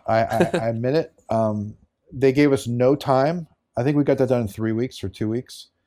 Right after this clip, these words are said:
Speaker 2: Oh, wow.
Speaker 1: They gave us no time. So we, uh, we're like, "All right,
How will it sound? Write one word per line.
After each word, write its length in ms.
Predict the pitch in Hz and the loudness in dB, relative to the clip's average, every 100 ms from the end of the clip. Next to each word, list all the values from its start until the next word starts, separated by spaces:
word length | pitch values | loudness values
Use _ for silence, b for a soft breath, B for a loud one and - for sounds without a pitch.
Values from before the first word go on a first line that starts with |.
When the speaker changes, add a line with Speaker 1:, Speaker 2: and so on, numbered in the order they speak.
| - | -2
Speaker 2:
Oh, 120 | 139 | 2
wow. 360 | 113 98 110 87 | 2 4 2 2
Speaker 1:
They 80 | 131 | 2
gave 140 | 135 135 | 2 0
us 100 | 107 | 0
no 160 | 127 | 0
time. 540 | 135 131 123 135 139 127 - | 0 0 0 -2 -6 -12 -12
So 200 | - 120 | -4 -4
we, 440 | 117 123 120 117 | 0 0 2 2
uh, 400 | 117 117 117 110 113 _ _ _ - | 2 2 0 -2 -6 _ _ _ -4
we're 180 | 117 | -2
like, 280 | 117 117 107 - | 0 0 -2 -4
"All 120 | 139 | 0
right, 240 | 147 123 | 2 0